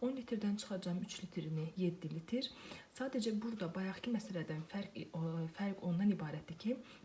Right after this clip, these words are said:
burada məndən cəmi soruşmur, burada məndən bidonda olan,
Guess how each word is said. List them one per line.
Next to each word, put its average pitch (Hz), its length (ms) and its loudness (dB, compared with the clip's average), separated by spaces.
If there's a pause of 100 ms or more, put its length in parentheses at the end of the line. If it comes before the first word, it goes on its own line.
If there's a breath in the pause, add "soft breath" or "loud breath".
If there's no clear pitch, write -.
burada 254 280 4
məndən 196 400 4
cəmi 190 240 2
soruşmur, 185 560 0 (320 loud breath)
burada 254 320 0
məndən 208 420 2
bidonda 208 520 4
olan, 175 340 0